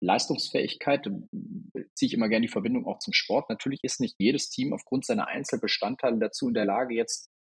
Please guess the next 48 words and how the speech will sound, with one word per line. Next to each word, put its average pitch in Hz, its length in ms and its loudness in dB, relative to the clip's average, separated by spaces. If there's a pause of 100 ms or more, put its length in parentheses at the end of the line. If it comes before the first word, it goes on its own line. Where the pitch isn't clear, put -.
Champions 160 360 2
League - 260 -2
zu - 100 -2
spielen, - 420 0 (120)
ja, 131 160 0 (300)
egal 104 320 4
welcher 90 180 -2
Sportart. - 500 -4 (360)
Und 110 140 2
so 107 100 2
ist - 160 2
das - 100 0
auch - 200 2
in 226 140 0
bestimmten - 360 0
Branchen, - 440 2
ne? - 140 2
Natürlich - 560 2
ist, - 400 -2
ähm, 98 400 0
das - 240 -2
Team 104 380 2
auch - 260 4 (260)
ein 208 80 -8
Stück - 300 -6
weit 107 220 0 (100)
Summe 110 240 0
seiner 98 280 -2
Teile. - 320 -2 (500)
Und 104 280 6 (200)
das 110 120 4
ist, - 120 -6
glaub 117 140 4
ich, - 80 0
schon 110 180 2
wichtig 113 260 -2
zu - 100 -6
beachten 156 540 -2
und 107 160 -2
auch - 160 -2
realistische, 104 840 4
ähm, 92 360 -6 (100)
Ansätze - 420 -8
zu - 180 -16
fahren. - 200 -12 (140)
Das - 120 -4
ist - 100 0
aber 123 280 4